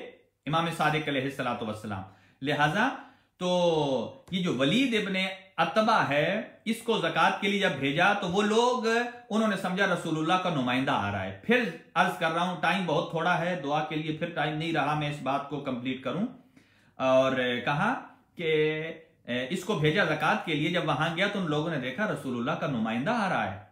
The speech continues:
ये आयत याद रखिएगा, "इन जाअकुम फासिकुन बिनबअन", जब कोई फासिक तुम्हारे पास आ जाए तो जरूर छानबीन कर लो। कहीं बाद में पशेमान न होना पड़े। ये किसके हक में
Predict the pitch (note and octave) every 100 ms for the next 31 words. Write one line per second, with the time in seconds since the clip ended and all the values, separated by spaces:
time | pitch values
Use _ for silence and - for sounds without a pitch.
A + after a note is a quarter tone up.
0 | _ _ - C#3 D3+ D#3+ G3 D3 D3 F3+
1 | G3 G3 A#3 A3+ F#3 - F3+ F3 D3+ F3+
2 | G3+ G3 F3 E3+ F3+ D#3 C3+ E3+ F3 E3+
3 | F3 E3 D3+ D#3+ E3 C#3+ C3+ D#3+ E3 D#3+
4 | D3+ D#3 D#3 G#3+ F#3 D#3+ E3 D#3+ D3 D3+
5 | D3 E3+ G3 F3 C3+ D#3+ G3 - E3+ F#3
6 | F3+ A3+ A3+ G3 F#3 E3 A#2+ - - _
7 | _ _ _ - D#3+ E3 C#3 G3+ G3 G3+
8 | F#3+ F3 F3 E3+ G#3 G#3+ F#3 F#3 F#3 E3
9 | C3 G#2 - _ E3 F3 A3+ A#3 - G#3+
10 | E3 C#3+ F3+ G3+ G#3 G3